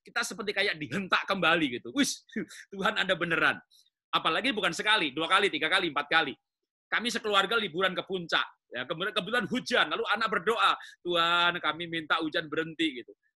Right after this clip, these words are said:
Dalam waktu dua puluh, tiga puluh menit berhenti beneran begitu. Itu bukan hanya anak, saya sendiri tuh kayak dapat pengalaman. Wah, Tuhan jawab doa. Nah, ini membuat anak punya pengalaman yang saya berikan istilah.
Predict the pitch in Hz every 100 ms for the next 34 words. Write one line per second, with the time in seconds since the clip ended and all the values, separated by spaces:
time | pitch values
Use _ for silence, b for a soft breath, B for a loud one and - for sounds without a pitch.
0 | _ 165 214 214 220 233 185 208 220 208
1 | 208 202 240 247 - 247 226 269 277 285
2 | 262 226 196 190 165 B B _ 254 285
3 | 247 208 196 208 214 214 240 170 156 -
4 | 190 196 190 196 175 180 208 - 185 185
5 | 180 143 147 175 - 185 175 165 196 180
6 | 143 113 202 226 165 127 - _ _ _
7 | - 208 220 196 202 185 196 214 151 127
8 | 135 123 - B B - 196 254 254 190
9 | 143 160 - 151 165 - 165 160 151 143
10 | 208 185 170 170 165 131 123 127 156 143
11 | 139 147 - 180 - 262 180